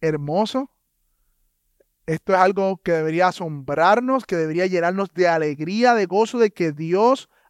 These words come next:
haya cumplido su promesa en Cristo de traer un redentor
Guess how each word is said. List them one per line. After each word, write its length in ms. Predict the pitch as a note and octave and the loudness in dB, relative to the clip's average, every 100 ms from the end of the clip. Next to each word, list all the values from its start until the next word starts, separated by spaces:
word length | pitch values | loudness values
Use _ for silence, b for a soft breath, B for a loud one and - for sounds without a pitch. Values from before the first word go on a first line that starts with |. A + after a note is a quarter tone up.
| _ - | _ 0
haya 340 | F#3 G#3 G#3+ | 4 6 4
cumplido 580 | G3+ G#3 - G3+ G3+ G3 | 2 -6 -2 -2 0 -2
su 120 | G3 | -2
promesa 600 | G3 F#3+ E3+ E3 F3 E3 | -2 -2 -2 -4 -4 -4
en 200 | E3 E3 | -6 -8
Cristo 600 | - E3+ E3 - C#3 C#3+ _ _ _ _ _ _ _ _ _ _ _ _ _ _ _ | -4 -4 -4 -10 -16 -16 _ _ _ _ _ _ _ _ _ _ _ _ _ _ _
de 160 | - D3 | -6 -4
traer 240 | D3 C#3+ | 0 2
un 80 | F3 | 2
redentor 580 | F#3+ F#3 F3 D3+ C3 | 2 2 2 -4 -6